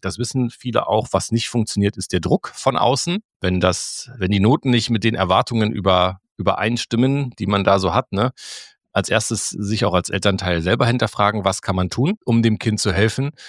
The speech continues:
Vielleicht die Erwartungen ein bisschen runterschrauben, denn zu hohe Erwartungen erzeugen oft das Gegenteil von dem, was man eigentlich möchte. Also man muss die Erwartungen ans Kind schon ein bisschen realistisch anpassen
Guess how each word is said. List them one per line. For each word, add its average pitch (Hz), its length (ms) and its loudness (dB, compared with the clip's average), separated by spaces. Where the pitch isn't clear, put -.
Vielleicht - 320 2
die - 60 -2
Erwartungen 120 560 2
ein 113 80 0
bisschen 113 220 0
runterschrauben, 120 500 0
denn 107 120 0
zu 127 200 -4
hohe 117 180 0
Erwartungen 104 600 0
erzeugen 104 420 -2
oft - 240 -4
das - 220 -4
Gegenteil 143 540 -2
von 113 260 0
dem, 110 260 2
was - 180 -2
man - 120 0
eigentlich 87 500 -2
möchte. 151 400 2
Also 90 160 0
man 90 240 -2
muss 101 200 -6
die - 100 -10
Erwartungen 101 460 0
ans 98 140 -8
Kind 104 160 -6
schon 90 100 -8
ein - 20 -8
bisschen 90 220 -6
realistisch 90 520 2
anpassen 127 440 0